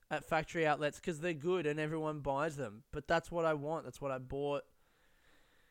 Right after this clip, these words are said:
Oh, I'm real nervous, dude. Stay tuned on this. This is, like, in two weeks' time, I'm gonna be screaming into the fucking mic again <laughs> 'cause, 'cause they, they're fucking like,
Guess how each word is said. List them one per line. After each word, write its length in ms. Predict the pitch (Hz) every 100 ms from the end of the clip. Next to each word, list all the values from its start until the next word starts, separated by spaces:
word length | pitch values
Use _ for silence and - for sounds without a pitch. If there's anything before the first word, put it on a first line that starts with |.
| _ _ _ - -
Oh, 320 | 156 147 143
I'm 160 | 143
real 160 | 160 180
nervous, 440 | 160 139 135 131
dude. 480 | - 139 151 160 156
Stay 320 | - - 175
tuned 360 | 175 - 160 147
on 120 | 139
this. 240 | 135 131 -
This 120 | 165
is, 160 | 139
like, 260 | 170 151 139
in 100 | 160
two 280 | - - 185
weeks' 260 | 156 151
time, 260 | - 151 139
I'm 80 | 139
gonna 140 | 139
be 100 | 135
screaming 600 | 135 - - 143 135 139
into 100 | 135
the 80 | 127
fucking 400 | 135 143 135 131
mic 280 | 117 113 127
again 300 | 127 117 135
<laughs> 140 | -
'cause, 200 | - 165 - 202 151 -
'cause 260 | 185 185 -
they, 120 | 165 - - - - - - 359 - -
they're 120 | 185
fucking 520 | - - 170 156 165
like, 200 | 156 156